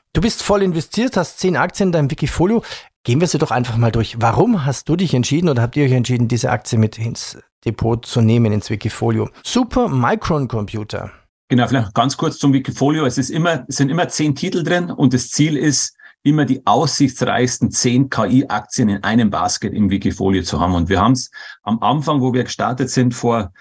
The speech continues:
Speaker 2: ja, vor sechs Monaten circa, haben wir alle zehn gleichgewichtet mit zehn Prozent Gewicht. Und die Super Microcomputer war damals auch ein Teil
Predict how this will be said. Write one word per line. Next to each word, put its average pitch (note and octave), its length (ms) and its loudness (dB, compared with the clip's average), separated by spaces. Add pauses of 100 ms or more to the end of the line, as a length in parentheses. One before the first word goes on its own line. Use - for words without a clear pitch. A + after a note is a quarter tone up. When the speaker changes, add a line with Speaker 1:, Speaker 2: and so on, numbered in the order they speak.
(100)
Speaker 2:
ja, G#2 160 -4
vor G#2 220 0
sechs - 320 -4
Monaten A#2 420 4
circa, A#2 360 0
haben G#2+ 120 2
wir A#2 260 -2
alle A#2+ 240 2
zehn B2+ 240 0
gleichgewichtet C#3 640 0
mit A#2+ 160 0
zehn A#2+ 240 0
Prozent A2+ 340 0
Gewicht. B2+ 380 0
Und G#2+ 100 -4
die A#2 60 -2
Super D#3+ 300 0
Microcomputer B2 800 0
war A2 120 2
damals A2 360 2
auch B2+ 240 -2
ein G2+ 280 0
Teil G#2 380 0